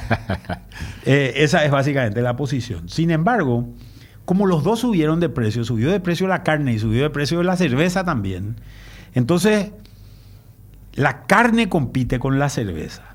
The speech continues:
Speaker 2: Cuando que anteriormente era una, a medida que más carne vos vendías, vendías más cerveza. Entonces, por ejemplo, nosotros veíamos promociones de marca de cerveza que te decían,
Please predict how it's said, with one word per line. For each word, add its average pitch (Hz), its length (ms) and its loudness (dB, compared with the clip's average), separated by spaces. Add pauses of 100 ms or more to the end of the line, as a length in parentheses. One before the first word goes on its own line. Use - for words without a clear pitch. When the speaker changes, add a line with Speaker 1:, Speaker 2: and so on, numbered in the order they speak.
(340)
Speaker 2:
Cuando 147 280 2
que 180 100 2
anteriormente 156 1080 2
era 151 160 2
una, 143 440 -4 (180)
a 135 80 -2
medida 139 320 4
que 180 80 2
más 165 220 2
carne 175 440 2
vos 160 220 2
vendías, 170 400 0
vendías 151 340 -2
más 135 140 -2
cerveza. 156 440 0
Entonces, 131 380 -2 (380)
por 143 100 2
ejemplo, 147 300 4
nosotros 156 340 4
veíamos 160 720 2 (240)
promociones 170 680 2
de 170 80 2
marca 156 320 0
de 175 80 2
cerveza 156 340 0
que 180 140 0
te 185 80 -2
decían, 156 580 0